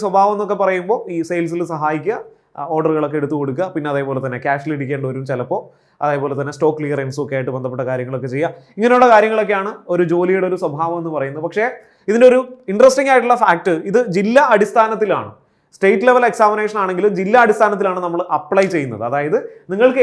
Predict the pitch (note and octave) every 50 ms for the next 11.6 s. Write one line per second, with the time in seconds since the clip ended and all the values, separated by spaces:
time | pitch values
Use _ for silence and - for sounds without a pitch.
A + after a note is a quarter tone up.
0 | A3+ A#3+ C4 B3 D#4 B3 C#4+ C4+ C4 C4+ C4+ C4+ C4 B3+ A#3 A3 G#3+ A3 A3+ A3+
1 | A#3 A3+ A3+ - - _ _ _ _ _ _ _ - D3 F3 F3 F#3+ G3+ G#3+ F3+
2 | E3+ D#3 D3 C#3+ C#3+ D#3+ D#3 D#3 F3 E3+ E3 E3+ D#3+ F3 F3 F3 E3 D3+ E3 F3
3 | F#3 E3+ D#3 D3 E3 E3 D3+ C#3+ C3 - D3+ D3 D3 C#3+ C#3+ C#3+ C#3 C3 B2 C3
4 | C#3 C#3+ C#3 C#3 - - _ - D3 D3 D3+ C#3 C3 B2 B2 C3 - - C#3+ D3
5 | D3 D3 C#3+ - C3 B2+ C#3 C3 B2+ C3 B2 A2+ G2 - - _ _ _ _ _
6 | _ - - D#3 D#3+ E3+ D#3+ D#3+ - - - _ _ _ _ _ _ - D#3 F3+
7 | F#3+ G#3 G3+ F#3+ F#3 F#3 E3+ G#3+ G#3+ G3+ B3 B3 A#3 B3 A3 A3 G#3 G3 F#3 F#3
8 | E3 F#3 A3 A3 G3 F#3 F3+ F3+ F#3+ F#3+ F#3 F#3 F3 F#3 F3+ E3 E3+ D#3+ D3 E3+
9 | E3 D#3+ E3 E3 D3+ D#3+ C#3 C#3 D#3+ C#3+ D3 C3+ C3+ C3+ C3 A#2+ B2+ C3 B2+ C3
10 | F3+ - - - - _ _ _ _ - A3 G#3+ G#3 C#3+ - - - - _ _
11 | D#3 E3 E3+ F3+ F3+ E3+ F#3 F3+ F#3 G3+ G3